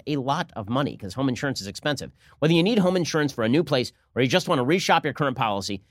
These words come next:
head on over to policygenius dot com today. You can get started on your smartphone right now. That's Policy Genius, the easy way to compare and buy home insurance. Okay, so the Democrats' case when it comes to President Trump is that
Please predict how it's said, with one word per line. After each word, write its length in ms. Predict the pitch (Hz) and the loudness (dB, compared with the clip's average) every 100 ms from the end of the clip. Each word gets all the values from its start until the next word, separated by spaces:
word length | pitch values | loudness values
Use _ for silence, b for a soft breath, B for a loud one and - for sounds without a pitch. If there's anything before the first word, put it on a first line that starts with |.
| _ | _
head 140 | 196 233 | 4 6
on 100 | 196 | 4
over 140 | 170 | 4
to 60 | 143 | 2
policygenius 760 | 156 165 156 139 123 123 123 | 2 2 0 -4 -2 0 0
dot 220 | - 120 | 0 -2
com 260 | - 131 123 | -2 -2 -2
today. 360 | - 110 78 - _ | -2 -2 -2 -10 _
You 60 | 127 | 0
can 80 | 147 | 0
get 100 | 151 | 0
started 340 | - 196 208 | 4 4 6
on 80 | 185 | 2
your 80 | 139 | 0
smartphone 540 | 156 156 139 143 123 - | 2 2 2 0 -2 0
right 240 | 135 180 | 2 2
now. 180 | 143 90 | 0 -4
That's 160 | 87 - | -8 0
Policy 400 | 160 202 180 170 | 2 2 2 0
Genius, 420 | 151 123 78 - _ - | 0 0 -2 -8 _ -4
the 80 | 190 | 0
easy 280 | 240 208 | 2 2
way 140 | 160 120 | 2 0
to 60 | |
compare 320 | 107 120 151 139 | 0 0 0 2
and 120 | 123 | 2
buy 140 | 120 | 0
home 180 | 113 117 | 0 -2
insurance. 480 | 98 - 71 - - _ _ | -4 -6 -12 -14 -20 _ _
Okay, 280 | 165 170 104 | 2 4 0
so 280 | - 165 - _ _ _ _ _ _ _ - | 4 4 4 _ _ _ _ _ _ _ -2
the 120 | 147 | 2
Democrats' 560 | 131 175 202 160 131 - | 4 4 4 2 -2 -2
case 300 | - 82 - _ _ - | -6 -8 -10 _ _ -2
when 120 | 139 | -2
it 80 | 139 | 2
comes 220 | 160 151 | 2 2
to 200 | 147 131 - | 0 -2 -2
President 420 | 160 151 151 135 | 0 2 2 0
Trump 260 | 143 127 - _ _ | 0 -2 -4 _ _
is 200 | 143 127 | -2 2
that 220 | 143 135 | 2 2